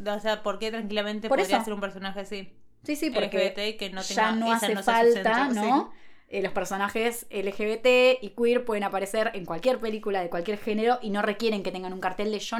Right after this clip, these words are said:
Speaker 2: tengo que aparecer
Speaker 1: Claro.
Speaker 2: para ser un villano" o para ser, ¿no?
Speaker 1: Bueno, la, eh, la serie Scream.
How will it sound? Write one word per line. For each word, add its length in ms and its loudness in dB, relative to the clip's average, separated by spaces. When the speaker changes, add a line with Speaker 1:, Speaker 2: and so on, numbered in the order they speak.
Speaker 2:
tengo 200 -4
que 80 -4
aparecer 540 -2
Speaker 1:
Claro. 340 -4
Speaker 2:
para 160 0
ser 160 -2
un 140 0
villano" 600 2
o 60 -2
para 200 -6
ser, 280 -4
¿no? 140 -6
Speaker 1:
Bueno, 260 2
la, 560 0
eh, 140 -4
la 120 -2
serie 300 -4
Scream. 340 -8